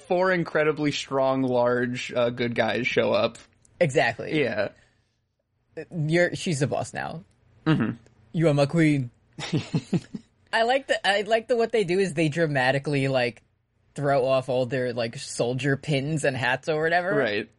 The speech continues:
Speaker 2: Like, like, this fucking guy cares about them. <laughs> Like,
Speaker 1: Right. Like King Bradley's ever giving out a Purple Heart.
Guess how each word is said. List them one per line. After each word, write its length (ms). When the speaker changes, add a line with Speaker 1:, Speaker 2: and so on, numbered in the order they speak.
Speaker 2:
Like, 240
like, 260
this 320
fucking 420
guy 260
cares 320
about 300
them. 220
<laughs> 20
Like, 480
Speaker 1:
Right. 520
Like 280
King 340
Bradley's 420
ever 280
giving 300
out 120
a 60
Purple 320
Heart. 340